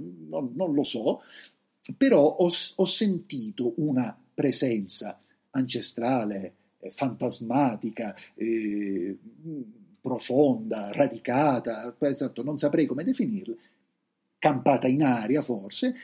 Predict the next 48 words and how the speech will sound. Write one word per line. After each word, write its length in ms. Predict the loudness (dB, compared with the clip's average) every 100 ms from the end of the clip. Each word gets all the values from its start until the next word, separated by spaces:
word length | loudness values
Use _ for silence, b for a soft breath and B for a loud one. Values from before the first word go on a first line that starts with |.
| -6
però 200 | 0 2
ho 60 |
sentito 420 | 2 -2 -2 -4 -4
una 140 | -2
presenza 440 | -2 -2 -2 -4
delle 200 | -4 -2
popolazioni 640 | -2 -2 -4 -4 -4 -4 -2
che 120 | -4
vivevano 480 | -4 -4 -4 -4 -6
lì 300 | -6 -6 -8 _ -4
prima 320 | 0 0 -2
dell'arrivo 540 | -6 -6 -6 -6 -6
degli 200 | -6 -8
invasori, 460 | -10 -16 -16 -18 _ _ _ _
cosa 280 | -6 -6 -6
che 100 | -8
non 120 | -6
mi 100 | -6
era 120 | -8
capitata, 640 | -12 -12 -10 -8 -8 -12 -14 b b b
cosa 220 | -10 -8
che 80 | -6
non 100 | -6
mi 100 | -6
è 20 | -8
capitata 460 | -8 -6 -6 -8 -8
in 140 | -6
altre 240 | -8 -10
città 380 | -10 -10 -10 -10
canadesi, 720 | -8 -8 -6 -8 -6 -2 -2 -4 B B
cosa 280 | -12 -8 -8
che 140 | -8 -10
non 180 | -8
mi 80 | -8
è 40 | -10
capitata 480 | -12 -14 -14 -14 -16
per 100 | -12
esempio 320 | -10 -10 -12
anni 140 | -14
fa 280 | -10 -8 -8
né 280 | -8 -8 -10
a 80 | -6
Melbourne 600 | -6 -4 -6 -10 -14 -14
né 140 | -12
a 60 | -10
Sydney 460 | -10 -10 -10 -10
in 80 | -12
Australia, 640 | -14 -10 -8 -8 -6 -6